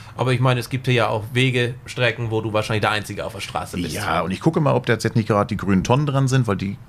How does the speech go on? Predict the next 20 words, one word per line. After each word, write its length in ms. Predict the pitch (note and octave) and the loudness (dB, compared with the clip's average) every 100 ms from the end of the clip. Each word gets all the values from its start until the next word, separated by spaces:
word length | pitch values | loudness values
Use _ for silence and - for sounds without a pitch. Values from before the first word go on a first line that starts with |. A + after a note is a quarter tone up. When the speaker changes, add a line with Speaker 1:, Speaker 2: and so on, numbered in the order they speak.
| - - - | -18 -14 -10
Speaker 2:
na, 120 | F#2+ | -8
da, 140 | - - | -8 -8
da 80 | F#2+ | -2
hab 80 | A2 | 0
ich 80 | |
auch 100 | A#2 | 0
schon 140 | - A2 | 2 2
mal 80 | G2+ | 2
übersehen. 500 | F#2+ F2 G2+ C#3 E3+ - - - - - - - - - - - - - | 0 2 2 2 0 -8 -18 -18 -14 -10 -10 -10 -16 -14 -14 -14 -16 -12
<laughs> 340 | A3 - - - | -12 -10 -2 4
Und, 220 | G#2+ - | 4 4
äh, 100 | A2+ - - - - | 0 -2 -10 -8 4
Speaker 1:
Da 120 | A2 | 6
Speaker 2:
nein, 80 | G#2+ | 6
Speaker 1:
gab's 140 | - | 6
Speaker 2:
aber 100 | G#2 | 6
Speaker 1:
einige 300 | D#3+ F3 E3+ | 4 4 4
Unfälle 340 | E3+ F3+ G3 F#3+ | 4 4 2 4
schon? 180 | G#3+ - - - - - | 2 0 -10 -20 -8 0
Speaker 2:
Mm, 840 | E3+ F3+ F3+ F3+ F3+ F3+ F3+ F3 | 4 6 6 6 6 6 6 4